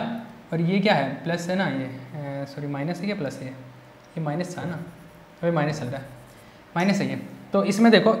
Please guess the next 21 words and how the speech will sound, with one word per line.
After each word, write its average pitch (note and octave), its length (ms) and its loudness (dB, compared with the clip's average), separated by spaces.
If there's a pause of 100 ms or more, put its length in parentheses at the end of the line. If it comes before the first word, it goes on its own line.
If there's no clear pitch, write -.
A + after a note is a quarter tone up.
(100)
इसमें A3 400 6
ये F#3+ 180 8
common G3+ 260 12
आ G3+ 60 12
जाएगा, G3+ 220 8
एच F#3+ 220 6 (280)
स्क्वायर A#3 360 6
न्यू, F#3+ 300 6
न्यू F3+ 280 4
days G#3 320 4 (160)
upon G3 200 4
सी G3 140 2
square G3 220 0
common F#3 200 2
आ F#3+ 40 4
गया, G3+ 100 4
तो G3+ 60 2
इसमें G3 200 0
cos G3 160 6
theta A3 220 6
बचा, G#3 220 2